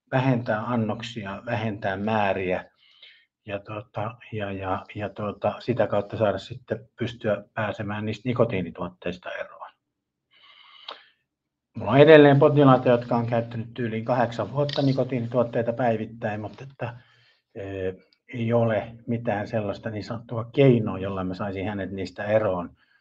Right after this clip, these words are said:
Et hän varmaan käyttää nikotiinituotetta sitten vaikka kuinka pitkään, ja sille ei oikein sitten enää mahda mitään. Hän on jäänyt koukkuun nikotiiniin. Laastari on siis se, mistä saadaan se pitkäkestoinen pitoisuus.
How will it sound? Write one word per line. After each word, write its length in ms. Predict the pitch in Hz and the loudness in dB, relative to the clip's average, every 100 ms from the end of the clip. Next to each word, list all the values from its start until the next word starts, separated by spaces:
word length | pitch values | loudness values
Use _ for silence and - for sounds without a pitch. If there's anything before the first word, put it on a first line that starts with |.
| _ _ - | _ _ -6
Et 240 | - - - | -6 -6 -2
hän 240 | 135 92 | 0 2
varmaan 340 | 117 143 139 | 0 0 0
käyttää 340 | 139 135 135 123 | 2 2 2 0
nikotiinituotetta 1120 | 117 110 110 101 95 92 - 120 98 - 104 | 2 0 -2 -6 -6 -10 -6 -4 -4 -8 -12
sitten 460 | - _ - - _ _ _ - _ _ - | -14 _ -16 -16 _ _ _ -20 _ _ -14
vaikka 220 | 92 95 | -12 -12
kuinka 300 | 95 95 90 | -10 -8 -8
pitkään, 560 | 92 90 90 - 90 90 | -8 -10 -12 -14 -12 -10
ja 60 | - - | -12 -16
sille 400 | - 107 98 101 | -10 -8 -6 -6
ei 100 | 101 | -4
oikein 340 | 98 98 95 | -6 -6 -10
sitten 200 | 95 98 | -10 -6
enää 200 | 92 92 | -4 -4
mahda 280 | 95 95 95 | -4 -4 -2
mitään. 400 | 90 90 - - | -2 -4 -8 -12
Hän 140 | - 95 | -10 -6
on 120 | 110 | 2
jäänyt 240 | 135 117 120 | 2 2 2
koukkuun 560 | 123 110 - - 104 98 | 6 6 4 -8 -6 -4
nikotiiniin. 720 | 98 190 - - - - - _ _ _ _ _ _ _ _ _ _ _ _ _ - - - - - - - - - - - - - - _ _ - _ _ - | -4 -4 -6 -16 -20 -20 -20 _ _ _ _ _ _ _ _ _ _ _ _ _ -20 -20 -20 -18 -18 -20 -20 -20 -12 -12 -12 -20 -20 -20 _ _ -20 _ _ 6
Laastari 600 | 143 196 196 - 156 131 | 10 10 10 8 8 8
on 180 | 127 117 | 6 4
siis 300 | 120 107 - | 0 -2 4
se, 100 | 165 | 4
mistä 280 | 151 135 | 4 2
saadaan 380 | 131 117 101 95 | 2 4 2 -4
se 240 | - - - | -6 -8 -4
pitkäkestoinen 760 | 131 135 151 165 151 - 160 151 | -4 -2 -4 -4 -4 -4 -6 -6
pitoisuus. 680 | 147 151 139 151 135 - | -6 -6 -4 -2 -2 -6